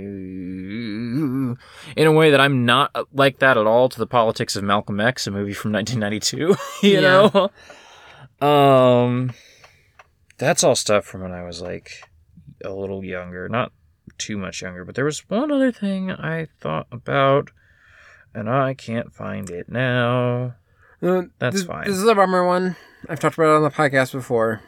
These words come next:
Speaker 2: but, and it, it's also one that, one, I think is just a, a good and important documentary. Also, I was involved in a,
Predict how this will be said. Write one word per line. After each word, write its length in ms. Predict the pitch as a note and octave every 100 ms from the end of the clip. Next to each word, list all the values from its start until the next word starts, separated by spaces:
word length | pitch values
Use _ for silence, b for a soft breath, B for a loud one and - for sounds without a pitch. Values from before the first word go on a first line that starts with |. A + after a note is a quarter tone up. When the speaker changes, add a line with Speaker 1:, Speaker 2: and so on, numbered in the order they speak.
| B B B B B -
Speaker 2:
but, 420 | D3+ B2 A#2 A2+ - _ _ _ _
and 140 | D3+ D3+
it, 200 | C#3+ -
it's 180 | D#3+ D3
also 260 | D#3 D3 E3
one 240 | C#3+ C3
that, 240 | B2+ A#2 - _ _ _ -
one, 240 | F3+ G3+
I 80 | F#3
think 160 | E3+
is 120 | D#3 B2+
just 180 | B2 B2+
a, 280 | A2 A2 A#2+ _
a 160 | C#3+ B2
good 240 | A#2+ C3 A#2+
and 100 | A#2+
important 380 | A2 A#2 F#2 G#2
documentary. 720 | G#2 A2+ A2+ A#2 A#2+ A#2+ A2 b b b b b
Also, 340 | C3 C3 - B2+
I 100 | A#2+
was 320 | A2+ B2+ A#2
involved 440 | B2 A#2 A2+ A2
in 140 | A2+ A2
a, 380 | A2+ A2+ A2+